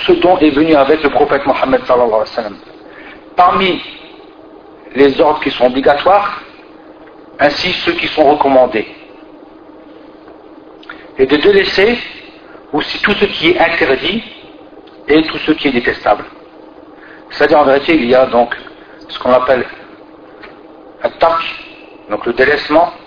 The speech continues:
Donc dans le délaissement, il y a le haram, le makruh, et il y a le fi'l, donc le fait de faire. Et ça, c'est ce qui est obligatoire ou bien ce qui est mustahab,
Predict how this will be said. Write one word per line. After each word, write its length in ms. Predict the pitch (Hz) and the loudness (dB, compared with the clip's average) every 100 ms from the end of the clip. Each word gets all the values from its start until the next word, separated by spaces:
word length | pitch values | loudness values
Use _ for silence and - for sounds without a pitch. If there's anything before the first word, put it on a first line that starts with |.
| - - - - - - - - | -20 -20 -20 -20 -20 -20 -20 -10
Donc 180 | - 113 | -4 0
dans 120 | 123 | 2
le 100 | 120 | 2
délaissement, 440 | 117 123 - 131 127 | 2 0 0 0 2
il 80 | |
y 40 | 117 | 2
a 40 | |
le 60 | 104 | 0
haram, 440 | 101 117 139 165 - - - - - | 0 0 0 0 -6 -14 -20 -20 -14
le 80 | 113 | -6
makruh, 420 | 117 - - 156 - - - - - - - - - | -2 0 2 0 -2 -16 -20 -20 -20 -20 -20 -18 -2
et 80 | 131 | 0
il 20 | |
y 40 | |
a 120 | 147 139 | 2 0
le 60 | |
fi'l, 320 | 127 - 123 92 - - - - - - - - - - - | -4 -2 -2 -2 -10 -18 -20 -20 -20 -20 -20 -20 -20 -20 -14
donc 120 | - - | -6 0
le 80 | |
fait 200 | - 427 | 0 0
de 120 | - 403 | 0 -2
faire. 280 | - 180 - - - - - - - - | 0 -2 -4 -16 -18 -20 -20 -20 -20 -16
Et 60 | 123 | -8
ça, 160 | 120 160 | -2 0
c'est 140 | 143 | 0
ce 140 | 135 135 | -4 -4
qui 160 | - | 0
est 40 | 143 | 0
obligatoire 560 | 131 127 120 143 151 | 2 0 0 2 2
ou 60 | 127 | 2
bien 180 | 127 135 | 2 0
ce 120 | 127 | -2
qui 300 | - - 123 | -8 -4 -2
est 80 | 123 | -2
mustahab, 440 | 123 - - - | -4 -6 -4 -4